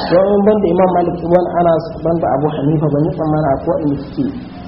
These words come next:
ganin babu ƙa'idar man qatala qatilan falahu salabu ba. Su kuɗi suke da wannan, amma sauran jumhur sun tafi cewa har zuwa yanzu nan man qatala qatilan falahu salabu. Me dalilin jumhur?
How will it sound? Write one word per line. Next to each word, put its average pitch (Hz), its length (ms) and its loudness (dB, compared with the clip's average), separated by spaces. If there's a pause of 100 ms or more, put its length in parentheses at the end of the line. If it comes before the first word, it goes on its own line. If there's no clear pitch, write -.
(100)
ganin 160 420 2 (280)
babu 151 360 2
ƙa'idar 151 400 0
man 147 160 0
qatala 143 320 -2
qatilan 151 460 0
falahu 135 360 -2
salabu 120 360 -4
ba. 92 180 -10 (1400)
Su - 140 -10
kuɗi 185 280 2
suke 170 220 -2
da 139 100 2
wannan, 143 220 4
amma 160 160 2
sauran 202 300 4
jumhur 180 300 0
sun 175 180 -2
tafi 165 200 -2
cewa 156 240 2
har 185 200 4
zuwa 214 240 2
yanzu 160 320 2
nan 226 200 2 (440)
man 175 220 2
qatala 185 340 4
qatilan 196 480 2 (400)
falahu 160 400 2
salabu. 147 320 0 (360)
Me 175 180 4
dalilin 208 480 4
jumhur? 165 380 4